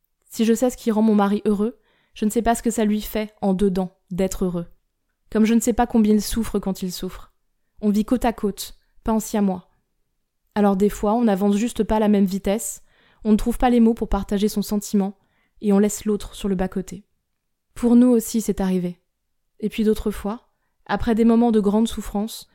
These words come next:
on a quand même réussi à se retrouver. Après des jours, des semaines ou des mois à ne regarder que devant moi, je tournais la tête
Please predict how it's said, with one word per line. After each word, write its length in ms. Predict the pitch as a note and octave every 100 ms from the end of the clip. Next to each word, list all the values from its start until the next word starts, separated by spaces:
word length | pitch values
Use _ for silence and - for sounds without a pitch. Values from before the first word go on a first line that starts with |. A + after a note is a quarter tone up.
| _ _
on 120 | A3
a 60 | A3
quand 120 | A3
même 160 | A3+ A#3
réussi 440 | A3 G#3+ - A3+
à 60 | G#3
se 120 | -
retrouver. 500 | G3+ F#3+ G3 F3 - _ _ _ -
Après 300 | G3+ - G#3+
des 140 | G#3+
jours, 440 | F#3+ G#3 B3 G#3 - _
des 120 | F#3+ G#3
semaines 440 | - A3+ A3+ A#3
ou 40 |
des 140 | G3 G3+
mois 280 | G#3 A3+ A3+
à 60 |
ne 100 | G#3
regarder 460 | F#3+ G3+ G#3 G#3 G#3+
que 120 | B3
devant 260 | A3+ G#3+ G3+
moi, 300 | G3 A3+ - _ _ _
je 140 | - A3
tournais 340 | G#3 A3+ A3+
la 120 | G#3+
tête 440 | G3+ G#3+ A3+ -